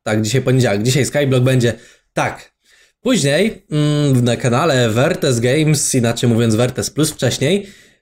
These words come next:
o godzinie siedemnastej będzie właśnie no-, nową serię zaczynam z Call of Duty Modern Warfare dwójeczki. Tak, wiem, że stare, ale nagrywam takie teraz fajniejsze, starsze gierki tam na kanał i to się pojawi. E, dobra, jeszcze dzisiaj na kanale Skacha zobaczycie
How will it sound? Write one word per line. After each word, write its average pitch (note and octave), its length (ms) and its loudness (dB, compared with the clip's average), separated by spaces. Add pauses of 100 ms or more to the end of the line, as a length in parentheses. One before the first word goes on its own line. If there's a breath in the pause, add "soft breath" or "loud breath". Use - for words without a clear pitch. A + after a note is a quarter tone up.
(240 loud breath)
o G3+ 60 -2
godzinie E3+ 360 0
siedemnastej F3 560 0
będzie C3 640 2
właśnie B2 260 0
no-, B2+ 140 0
nową F3 280 0
serię - 240 0
zaczynam B2+ 380 0
z B2 60 -2
Call C#3+ 140 -2
of C3+ 80 2
Duty B2+ 200 0
Modern A#2 380 2
Warfare A#2 400 0
dwójeczki. A#2+ 440 -2
Tak, D3 200 -2
wiem, B2 200 2
że G#2+ 80 0
stare, C3 340 -2
ale G#2+ 140 2
nagrywam A2+ 420 0
takie G2+ 240 -6
teraz A2 360 -2 (340 soft breath)
fajniejsze, E3+ 500 0
starsze C3 360 0
gierki A#2 420 0
tam A2+ 260 -2
na G2+ 100 -2
kanał E3+ 440 -2
i C3 80 -8
to C#3+ 120 -2
się C3+ 140 -2
pojawi. A#2 520 0 (360 loud breath)
E, C3+ 140 0
dobra, A#2+ 280 0
jeszcze G3+ 300 0
dzisiaj F#3 240 0
na E3 100 -2
kanale D#3 340 0
Skacha C3+ 520 -2
zobaczycie C3+ 840 0